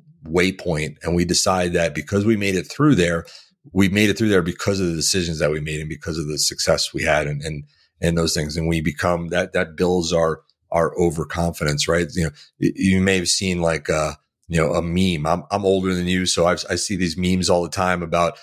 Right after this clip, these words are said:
you know, "I grew up with lead paint and, you know, riding around backwards in station wagons with no seatbelts and, and, you know, and smoking, you know, at a young age, and I survived."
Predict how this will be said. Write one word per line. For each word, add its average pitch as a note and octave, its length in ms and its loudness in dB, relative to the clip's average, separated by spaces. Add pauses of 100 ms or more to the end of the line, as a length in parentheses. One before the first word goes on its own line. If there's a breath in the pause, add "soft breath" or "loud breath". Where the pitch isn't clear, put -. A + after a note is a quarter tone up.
(180 loud breath)
you F#2 100 -2
know, F2+ 60 4
"I B2 160 6
grew A#2 300 4
up A2+ 120 2
with G2 200 -2
lead G2 320 0
paint G#2+ 420 -4
and, E2 200 -4 (240 soft breath)
you F#2 100 -2
know, E2+ 100 6
riding A2 480 4
around G2+ 640 0
backwards G2+ 580 2
in F#2 120 -4
station G#2 440 -2
wagons G2 500 2
with F2 160 -6
no G2+ 140 0
seatbelts G2 800 4
and, E2+ 160 -6 (460 loud breath)
and, F2 300 0
you F#2+ 80 2
know, E2 240 0
and F2 180 -2
smoking, G#2 800 2
you G2 100 0
know, F2+ 260 2
at F2+ 80 2
a F2+ 80 2
young G#2 220 0
age, G2+ 300 -2
and F#2 100 -4
I G#2+ 100 2
survived." E2+ 640 -2